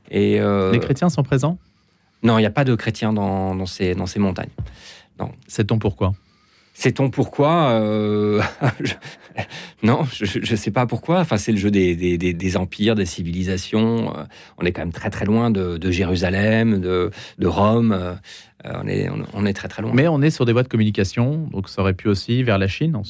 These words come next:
Speaker 2: en particulier.
Speaker 1: Oui, effectivement, il y a les routes de la soie, c'est, ce sont des, des, des zones de passage, des zones d'échange.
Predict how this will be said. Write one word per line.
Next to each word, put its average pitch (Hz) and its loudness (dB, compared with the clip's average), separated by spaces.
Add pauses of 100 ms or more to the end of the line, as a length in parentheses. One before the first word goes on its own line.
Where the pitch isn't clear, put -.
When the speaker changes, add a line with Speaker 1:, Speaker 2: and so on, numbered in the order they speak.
(120)
Speaker 2:
en 87 -6
particulier. 90 -8
Speaker 1:
Oui, 202 6
effectivement, 131 2
il 165 6
y - 6
a 117 4
les 101 4
routes 98 2
de 107 0
la 107 4
soie, 127 0
c'est, 104 -4
ce - -8
sont 98 -4
des, 92 2
des, 92 0
des 92 0
zones 117 4
de 110 6
passage, 170 0
des 127 0
zones 104 2
d'échange. 170 0